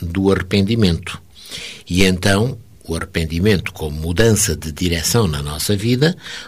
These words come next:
levaria a pessoa a, a confessar, "Bom, vou tentar nunca mais cometer o mesmo erro. Vou, portanto, mudar as agulhas da minha vida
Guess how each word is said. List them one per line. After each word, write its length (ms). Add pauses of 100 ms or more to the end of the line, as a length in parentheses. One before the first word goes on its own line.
levaria 420
a 20
pessoa 320
a, 20
a 840
confessar, 560
"Bom, 240
vou 360
tentar 600 (480)
nunca 500
mais 280
cometer 360
o 60
mesmo 320
erro. 180 (680)
Vou, 200
portanto, 400
mudar 460 (520)
as 280
agulhas 420
da 120
minha 200
vida 440